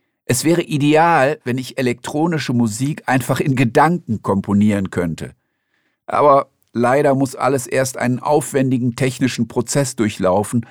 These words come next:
um genau den Klang zu bekommen, den ich will. Das alles dauert sehr lange.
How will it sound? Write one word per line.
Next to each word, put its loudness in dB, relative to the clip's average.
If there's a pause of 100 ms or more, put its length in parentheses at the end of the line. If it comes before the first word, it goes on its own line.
(140)
um 2
genau 4
den -2
Klang 0
zu -6
bekommen, 0
den 0
ich -2
will. -2 (460)
Das 2
alles 0
dauert 0
sehr -2
lange. -4